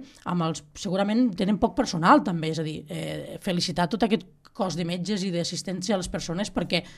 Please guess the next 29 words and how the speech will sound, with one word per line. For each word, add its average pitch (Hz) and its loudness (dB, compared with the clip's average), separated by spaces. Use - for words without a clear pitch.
la 196 4
veritat 170 0
és 196 -4
que 233 0
amb 196 0
els 175 -2
retallats 165 -6
que - -14
estem 190 -4
tenint 190 -4
i 185 -4
amb 175 -4
com, 196 -4
com 226 2
això 233 2
no, 240 2
no 220 2
decau, 226 4
no? 233 0
Però, 175 -2
però - -10
l'edifici, 143 -10
l'edifici - -6
de 139 -10
la, 143 -6
de 151 -4
la 160 -2
rehabilitació, 160 -2
o - -16